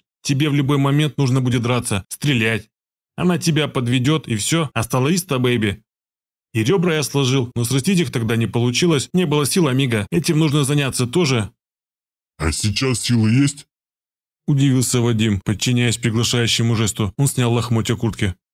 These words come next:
Speaker 1: «Ты же всю ночь лечил этого вашего Диего. Как он, к слову?» «Диего в порядке», проговорил Латинос, нащупывая больное место. «Я уже отрастил ему ногу, руку пока не стал. Такое воздействие тело должно адаптировать операционно.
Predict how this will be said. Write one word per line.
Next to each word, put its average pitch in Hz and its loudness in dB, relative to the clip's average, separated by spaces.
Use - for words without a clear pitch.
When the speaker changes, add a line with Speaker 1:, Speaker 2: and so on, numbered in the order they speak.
Speaker 1:
«Ты 185 2
же 147 2
всю 160 0
ночь 160 2
лечил 135 0
этого 117 0
вашего 113 0
Диего. 107 0
Как 185 0
он, 127 0
к - -4
слову?» 107 0
«Диего 156 0
в - -12
порядке», 127 -2
проговорил 139 2
Латинос, 120 0
нащупывая 110 0
больное 107 2
место. 98 0
«Я 175 0
уже 156 2
отрастил 139 0
ему 127 2
ногу, 110 0
руку 170 2
пока 127 -4
не 120 0
стал. 107 -4
Такое 156 0
воздействие 127 0
тело 131 0
должно 117 0
адаптировать 117 -2
операционно. 110 -2